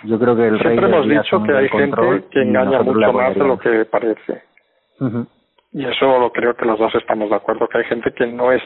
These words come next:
Speaker 2: tal como parece, hay gente que es menos de lo que parece y hay gente que hace más de lo que no parece. Ya sé
Speaker 1: Está
Speaker 2: que
Speaker 1: claro.
Speaker 2: es un juego de palabras, pero creo que lo hemos entendido.
Speaker 1: Pues muchísimas gracias, Carles Enrique. Cuida a la rana Chup Chup, que están los espectadores que no paran de repetir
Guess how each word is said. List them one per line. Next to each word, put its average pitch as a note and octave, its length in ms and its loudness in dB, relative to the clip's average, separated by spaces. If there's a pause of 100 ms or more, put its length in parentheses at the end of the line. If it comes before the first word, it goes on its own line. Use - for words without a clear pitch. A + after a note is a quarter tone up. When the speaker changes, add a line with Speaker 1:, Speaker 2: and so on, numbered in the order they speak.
(140)
Speaker 2:
tal B2+ 220 0
como A#2+ 220 -4
parece, B2+ 520 -2 (580)
hay A#2+ 140 -6
gente B2 340 -2 (100)
que B2 300 2
es B2+ 60 -2 (720)
menos C3+ 540 -2
de B2+ 60 2
lo A#2+ 80 0
que - 100 -6
parece C3 300 -2
y C#3+ 80 0
hay B2 80 0
gente B2+ 260 -4
que - 100 -4
hace B2 220 -2
más A#2+ 320 -4
de - 60 -2
lo A2+ 120 0
que A2+ 200 -2 (180)
no C3 140 -4
parece. - 440 -8 (220)
Ya - 140 -4
sé - 60 -6
Speaker 1:
Está C#3+ 120 2
Speaker 2:
que B2 80 0
Speaker 1:
claro. F#2 240 2
Speaker 2:
es - 80 -8
un - 60 -16
juego A#2+ 180 0
de A#2 120 -4
palabras, G2+ 520 -2
pero A#2 140 -2
creo - 180 -2
que - 80 -4
lo A#2+ 80 2
hemos A2 180 -4
entendido. - 520 -6 (520)
Speaker 1:
Pues C3 160 4
muchísimas D3+ 640 2
gracias, E3 460 2
Carles D3+ 360 0
Enrique. C#3 340 -2
Cuida C#3 360 2
a C3 40 -10
la C3 120 -6
rana B2+ 400 -4 (140)
Chup - 260 -8
Chup, E3 340 -4
que A2 120 0
están A#2+ 240 -2
los A#2 80 2
espectadores A2 560 0
que G2+ 80 -6
no G2+ 100 -6
paran G#2+ 220 -2
de G#2+ 80 -2
repetir G#2 420 -2